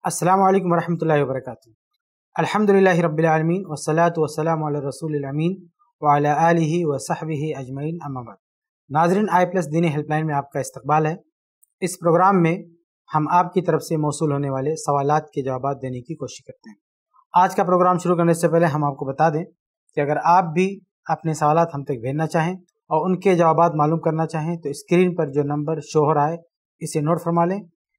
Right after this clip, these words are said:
इस नंबर पर आप अपने सवालात भेज सकते हैं। आप चाहें तो वीडियो में अपना सवाल भेजें या ऑडियो में भेजें या लिख कर भेजें, लेकिन याद रहे कि जो सवालात हमको वीडियो और ऑडियो में मौसूल होते हैं हम जवाब के लिए उन्हें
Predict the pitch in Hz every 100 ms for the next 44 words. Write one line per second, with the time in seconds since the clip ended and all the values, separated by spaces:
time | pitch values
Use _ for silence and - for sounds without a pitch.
0 | _ _ - 196 196 196 208 208 190 180
1 | 185 - 170 170 170 165 156 156 127 156
2 | 156 156 - 160 180 - _ 160 156 160
3 | 151 151 139 151 170 170 165 165 165 156
4 | 143 147 175 - _ _ - 143 - 160
5 | 165 170 151 147 156 175 _ _ _ 135
6 | 131 175 180 160 165 170 - 185 - _
7 | - 123 123 110 _ _ 151 160 185 196
8 | 196 196 196 180 170 165 160 175 165 156
9 | 160 131 156 170 165 147 160 151 165 156
10 | 151 151 160 143 - 160 156 170 151 170
11 | _ _ _ - 143 131 147 151 151 147
12 | 139 170